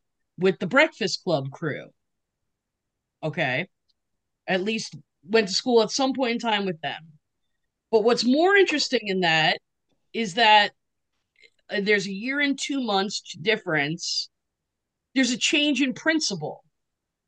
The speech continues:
There is, um, Dick Vernon is the pre-, principal in the Breakfast Club, but Ed Rooney's the principal fourteen months later. Um,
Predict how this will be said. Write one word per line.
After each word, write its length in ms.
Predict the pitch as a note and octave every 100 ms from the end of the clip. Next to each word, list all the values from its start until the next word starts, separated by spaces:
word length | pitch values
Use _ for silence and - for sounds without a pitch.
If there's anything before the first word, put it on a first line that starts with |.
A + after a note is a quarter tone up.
| _ _ _ _ _ _ _ _ _ _ _ _ _ _
There 560 | A#3+ A3+ A3 A3 A3 - -
is, 440 | A#3 A3+ A3 F3+ -
um, 800 | G#3 G3 F#3+ F#3 F3+ F3 E3 D#3 _ _ _ _ _ _ _ _ E3
Dick 240 | D#3 C4+ G3+
Vernon 600 | C#4+ D#4+ C#4+ A#3 B3 -
is 120 | F#3+
the 80 | G3+
pre-, 280 | - A3 G3 E3
principal 360 | C#4 B3+ A3+ B3+
in 60 |
the 60 | A3+
Breakfast 440 | G#3+ F3+ G3+ -
Club, 380 | E3+ E3 D#3 F#3+ - _ _ _ _ _ _ -
but 120 | A3
Ed 160 | A3+ G#3+
Rooney's 400 | D#4 F4 D4 C4
the 80 |
principal 840 | - B3+ - A3+ G3+ A3+ G#3+ G#3+ - -
fourteen 440 | C4 C4 D4+ C4
months 260 | A#3+ B3 C4
later. 520 | C4+ B3 C#3+ G2+ D#3 _ _ _ _ _ _ _ _ _ _ _
Um, 720 | G#3 G#3 G#3 G3+ G3 G3 G3+